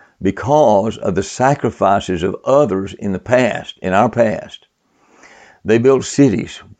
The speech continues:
We didn't build them, they did. Vineyards and olive orchards that we didn't plant.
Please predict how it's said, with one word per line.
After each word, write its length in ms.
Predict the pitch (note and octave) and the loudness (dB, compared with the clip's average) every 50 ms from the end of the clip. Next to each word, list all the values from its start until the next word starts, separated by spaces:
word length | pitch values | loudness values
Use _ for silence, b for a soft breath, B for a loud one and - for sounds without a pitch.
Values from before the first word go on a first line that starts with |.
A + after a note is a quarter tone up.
| _ _ - | _ _ -2
We 120 | F2 G#2 | 0 2
didn't 180 | C3+ D3 A#2+ G#2+ | 4 4 2 4
build 200 | G2+ G#2+ G#2+ A2+ | 4 4 4 4
them, 120 | B2 B2 | 4 4
they 160 | B2 C#3 D3+ | 4 4 4
did. 340 | B2+ G2 - - - - - - _ _ _ _ _ _ _ _ _ _ _ - | 2 0 -2 -2 -4 -8 -12 -20 _ _ _ _ _ _ _ _ _ _ _ -10
Vineyards 520 | F2 A2+ B2 B2+ B2 G#2+ F2+ E2+ F2+ F2+ | 0 2 4 4 4 2 0 -2 -4 -4
and 100 | F2+ F2 | -2 0
olive 300 | G2 A2 A#2+ A#2 G#2+ F2+ | 2 4 4 4 2 2
orchards 360 | F2 F#2 - - F2 E2 D#2+ | 0 -2 -2 -6 -10 -8 -6
that 80 | F2 E2 | -6 -2
we 160 | F2+ G2+ G2 | 0 0 0
didn't 220 | G2 G2 F2+ E2+ | 2 0 -2 -4
plant. 480 | - F2+ F2+ F#2 E2+ - - - - | -4 -4 -4 -4 -6 -8 -12 -14 -20